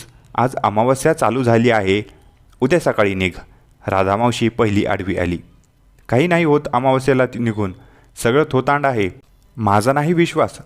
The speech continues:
असे म्हणून रोहिणी निघाली. घाई गडबडीत मोबाईल घरी विसरली. परत लिफ्टने वर येऊन मोबाईल घेतला. बाहेर जोरात पाऊस चालू होता. कार चालू करण्याचा प्रयत्न केला, तर काल कार चालू होईना. आता प्रयत्न करून दहा पंधरा मिनिटांनी कार चालू झाली.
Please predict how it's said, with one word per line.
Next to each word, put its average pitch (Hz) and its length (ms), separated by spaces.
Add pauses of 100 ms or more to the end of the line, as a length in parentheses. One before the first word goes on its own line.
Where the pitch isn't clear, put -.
असे 95 240
म्हणून 107 340
रोहिणी 95 340
निघाली. 87 380 (560)
घाई 113 260
गडबडीत 175 480
मोबाईल 107 340
घरी 98 240
विसरली. 90 420 (420)
परत 104 240
लिफ्टने 131 300
वर 139 180
येऊन 139 180
मोबाईल 131 340
घेतला. 117 320 (540)
बाहेर 117 320
जोरात 165 300
पाऊस 110 360
चालू 95 240
होता. 87 220 (520)
कार 90 180
चालू 92 280
करण्याचा 104 460
प्रयत्न 98 440
केला, 110 260 (480)
तर 110 100
काल 101 360 (200)
कार 98 180
चालू 92 300
होईना. 90 300 (560)
आता - 180
प्रयत्न 170 400
करून 113 320
दहा 95 180
पंधरा 101 360
मिनिटांनी 101 540
कार 101 360
चालू 95 300
झाली. 90 280